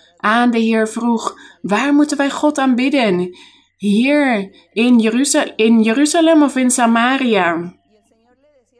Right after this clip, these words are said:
En de Heer zei tegen haar: "De dag zal aanbreken dat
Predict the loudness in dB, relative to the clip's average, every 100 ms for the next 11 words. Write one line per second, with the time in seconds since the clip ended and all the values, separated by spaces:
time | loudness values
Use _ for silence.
0 | _ _ _ -2 2 2 2 2 2 2
1 | 0 0 0 0 0 -2 -2 -4 -2 0
2 | -2 -6 -14 _ _ _ _ _ 0 2
3 | 2 0 -2 -2 0 0 0 0 0 0
4 | 0 -2 -2 -6 -12 _ _ _ _ _
5 | _ _ _ _ _ _ -4 0 2 0
6 | -2